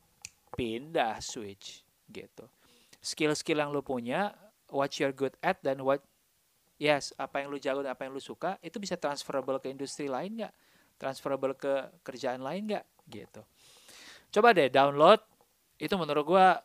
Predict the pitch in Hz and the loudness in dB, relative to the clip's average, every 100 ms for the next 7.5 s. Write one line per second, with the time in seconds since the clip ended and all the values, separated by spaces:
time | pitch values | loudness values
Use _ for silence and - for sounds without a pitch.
0 | - 139 135 135 127 131 123 131 127 127 | -6 -4 0 4 4 2 0 -4 -4 -8
1 | 127 127 123 127 120 120 120 123 - 107 | -8 -6 -4 -4 -4 -4 -8 -10 -10 -14
2 | - - _ _ _ _ _ - 214 254 | -18 -20 _ _ _ _ _ 0 4 6
3 | 190 120 104 104 120 196 233 - _ _ | 6 6 6 2 2 0 -4 -14 _ _
4 | _ _ _ _ _ _ _ _ _ 120 | _ _ _ _ _ _ _ _ _ -8
5 | 113 110 131 - 151 196 - 143 143 139 | -6 -6 -10 -12 -6 -4 -2 2 2 2
6 | 139 127 139 175 - 135 156 156 135 156 | 0 4 6 4 0 -2 2 2 2 -2
7 | 143 127 127 139 131 | -2 -2 -2 -4 -6